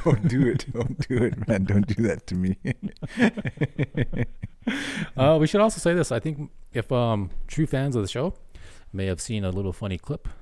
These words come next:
Speaker 2: come out, and you're probably gonna be wondering where that or why, or why Jason and I are dressed differently than that clip. We had major technical difficulties, and we had, we're redoing an entire show.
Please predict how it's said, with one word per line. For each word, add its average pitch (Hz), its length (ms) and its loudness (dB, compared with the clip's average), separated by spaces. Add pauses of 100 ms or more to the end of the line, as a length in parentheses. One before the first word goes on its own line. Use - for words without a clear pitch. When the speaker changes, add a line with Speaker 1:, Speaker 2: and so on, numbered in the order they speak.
(540)
Speaker 2:
come 110 160 -2
out, 175 180 -2 (760)
and 95 360 2
you're 80 80 -2
probably 87 220 0
gonna 85 80 0
be 85 60 0
wondering 87 260 0
where 87 80 0 (100)
that 92 280 0
or 80 120 -4
why, 80 180 -4 (120)
or 85 100 -2
why 82 380 -2 (260)
Jason 95 360 0
and 87 100 -2
I 85 80 0
are 85 80 -2
dressed 90 300 -2
differently 90 480 -4 (720)
than 98 160 -4
that 90 220 -6
clip. - 320 -6 (840)
We 127 220 2
had 123 280 4
major 107 300 2
technical 101 480 -4
difficulties, 95 600 -4
and 85 100 -4
we 82 100 -4
had, 82 240 -4 (180)
we're 85 100 -8
redoing 123 460 0
an 110 120 0
entire 127 360 2
show. 92 360 0